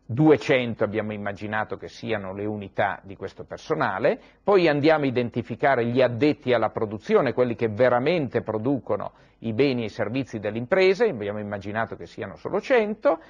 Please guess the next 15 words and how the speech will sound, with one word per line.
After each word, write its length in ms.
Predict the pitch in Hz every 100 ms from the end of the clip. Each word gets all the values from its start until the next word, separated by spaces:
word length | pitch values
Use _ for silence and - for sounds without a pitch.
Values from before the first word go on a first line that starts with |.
| _ -
e 220 | 254 247
che, 420 | 285 220 156 - -
eh, 400 | 165 147 131 117
l'ultima 580 | 151 247 175 123 127 117
statistica 720 | - 156 175 151 - 127 123
importante 760 | 120 120 110 156 143 113 - 113
relativa 960 | 123 151 139 - 190 160 113 110 - -
agli 400 | 143 135 127 120
addetti 440 | 107 151 170 139
alla 140 | 147
produzione 720 | 156 226 302 - 151 139 196 -
siano 400 | - 104 110 139
le 180 | 170 180
ore 480 | 120 92 101 117 -
lavorate 760 | 139 120 90 76 - - 90